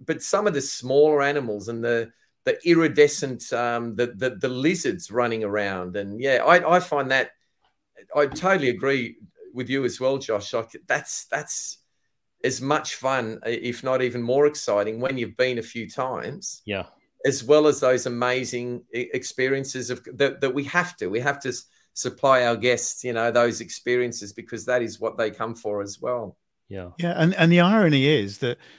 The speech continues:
Speaker 3: perhaps a, a really good picture of some of those lesser known species might be more eye catching than the, you know, than the big mammals that every, because,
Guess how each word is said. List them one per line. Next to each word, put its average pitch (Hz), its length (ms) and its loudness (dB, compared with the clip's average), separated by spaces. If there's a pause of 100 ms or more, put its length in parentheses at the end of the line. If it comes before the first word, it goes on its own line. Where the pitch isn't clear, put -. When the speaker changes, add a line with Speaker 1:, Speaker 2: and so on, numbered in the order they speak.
(160)
Speaker 3:
perhaps 165 280 -4
a, 147 220 4
a 143 100 0
really 160 280 6
good 143 180 0
picture 151 320 0
of 123 60 0
some 139 180 0
of 135 80 2
those 127 320 0 (140)
lesser 156 320 0
known 123 180 0
species 110 640 -8 (420)
might 156 240 0
be 139 100 0
more 127 240 0
eye 156 140 0
catching 117 640 -10 (540)
than 131 220 -2
the, 123 260 2
you 160 100 -2
know, 117 140 0
than 123 220 -4
the 123 100 0
big 117 220 0
mammals 120 540 -4
that 139 120 -6
every, 127 220 -2
because, 147 440 2